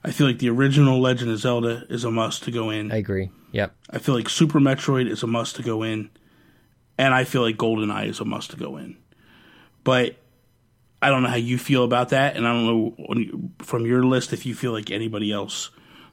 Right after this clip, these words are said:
Speaker 2: the
Speaker 1: deserves to be
Speaker 2: things that
Speaker 1: in.
Speaker 2: are left off, so I've, I was sort of
Speaker 1: Mm-hmm.
Speaker 2: checking off, like, the things that we both had, and the things
Speaker 1: Yeah.
Speaker 2: that are, that we both had that are now left off are, um, Tetris and Wii Sports.
Speaker 1: Mm-hmm.
Speaker 2: So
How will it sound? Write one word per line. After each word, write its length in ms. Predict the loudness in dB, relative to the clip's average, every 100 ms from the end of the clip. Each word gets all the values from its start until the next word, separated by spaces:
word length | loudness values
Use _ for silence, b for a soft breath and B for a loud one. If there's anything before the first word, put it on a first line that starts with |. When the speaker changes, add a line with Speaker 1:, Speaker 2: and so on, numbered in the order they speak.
| -4
Speaker 2:
the 60 |
Speaker 1:
deserves 340 | 2 4 4 4
to 80 |
be 20 | 2
Speaker 2:
things 120 | 2
that 80 | 4
Speaker 1:
in. 60 | 4
Speaker 2:
are 40 |
left 320 | 4 0 0
off, 340 | 0 2 0 0
so 160 | 2
I've, 180 | 4 2
I 120 | 2
was 120 | 0 0
sort 220 | 2 2
of 60 |
Speaker 1:
Mm-hmm. 80 | 4
Speaker 2:
checking 260 | 2 2 0
off, 200 | 0 0
like, 120 | -2
the 100 | -2
things 240 | 0 0 0
that 80 |
we 180 | -2 -2
both 500 | -4 -6 0 0 0
had, 300 | -2 -2 0
and 120 | 2
the 60 | 2
things 260 | 2 2 2
Speaker 1:
Yeah. 80 | 2
Speaker 2:
that 40 |
are, 200 | 2 -2 -6
that 220 | -2 0
we 80 | 2
both 200 | 0 2
had 220 | 2 2 2
that 80 |
are 140 | 2 2
now 220 | 0 0
left 220 | 0 0
off 200 | -2 0
are, 180 | -4 -4 b b b b
um, 420 | -2 0 -2 -6 _
Tetris 400 | 0 2 0 0
and 120 | -2
Wii 140 | 0 -2
Sports. 540 | -4 -8 -8 -12 -20 _ _ _ _ _ _ _ -2
Speaker 1:
Mm-hmm. 400 | 0 0 -2 -4 -12 _ _ -12
Speaker 2:
So 640 | 0 4 8 8 6